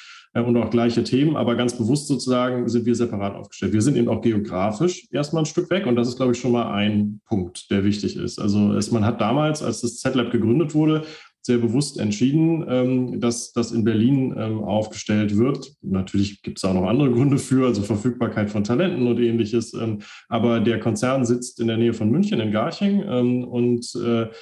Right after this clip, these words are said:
das wäre wahrscheinlich, oder vieles von dem, was wir tun, wäre schwieriger gewesen, sag ich mal, weil da hat sich in der Kultur auch sehr viel verändert in den letzten fünf Jahren,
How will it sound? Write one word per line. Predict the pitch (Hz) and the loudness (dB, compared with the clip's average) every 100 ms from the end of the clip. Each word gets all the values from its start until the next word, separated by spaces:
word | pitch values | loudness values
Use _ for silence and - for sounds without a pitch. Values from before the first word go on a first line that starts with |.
| _ - | _ -2
das | 120 113 - - - - | -2 -2 -8 -10 -10 -8
wäre | 107 104 120 143 135 | -2 2 2 2 2
wahrscheinlich, | 113 - 123 135 156 131 | 0 -2 -2 2 2 2
oder | 117 | 0
vieles | 110 165 175 | 0 0 0
von | 131 | 0
dem, | 131 | 0
was | 123 123 | 0 -2
wir | |
tun, | 117 156 143 | 0 0 2
wäre | 123 113 | 0 -2
schwieriger | - - 117 160 160 170 175 190 208 208 - - | -6 -4 0 2 2 2 2 2 0 -4 -12 -6
gewesen, | 101 107 127 147 165 165 | -2 2 4 4 2 2
sag | 160 165 | 0 -2
ich | 180 | -2
mal, | 165 | 0
weil | 120 | 0
da | 107 | -2
hat | 117 | -6
sich | 120 | -8
in | 110 | -4
der | 113 110 110 - | -2 -2 -4 -6
Kultur | - 110 104 151 | -2 -2 2 2
auch | 110 123 | 2 0
sehr | - 113 | 0 0
viel | 120 | 0
verändert | 117 104 131 175 | -2 -2 -2 0
in | 156 | 0
den | 147 | 0
letzten | 147 - - | -2 -6 -2
fünf | 147 147 | -2 2
Jahren, | 139 143 147 | 0 2 -2